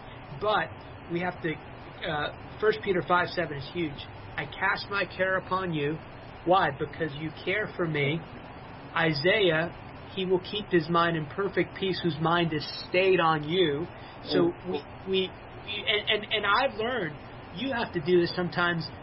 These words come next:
Speaker 1: five or six times a day. You know, I remember <laughs> driving down the road one night, one night, or it was actually one,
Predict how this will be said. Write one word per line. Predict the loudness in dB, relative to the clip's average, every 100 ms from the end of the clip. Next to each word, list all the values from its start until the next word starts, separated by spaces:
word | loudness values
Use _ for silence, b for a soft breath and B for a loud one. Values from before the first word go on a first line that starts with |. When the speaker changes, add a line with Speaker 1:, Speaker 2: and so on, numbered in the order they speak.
| -4
Speaker 1:
five | 0 0
or | -2
six | -6 -8 -4
times | -2 -2
a | -2
day. | -2 -2 -2 -4
You | -4
know, | -2 -2 B B 0
I |
remember | 2 2 0 0 0 0 -2 B
<laughs> | B 0
driving | 0 0 0
down | 0 2
the |
road | 0 0 -2
one | -2 -2
night, | -2 -4 -6 -12 -2
one | 0 2
night, | 2 0 -4 -4
or | 0 2
it | 2
was | 2
actually | 2 0
one, | 0 -2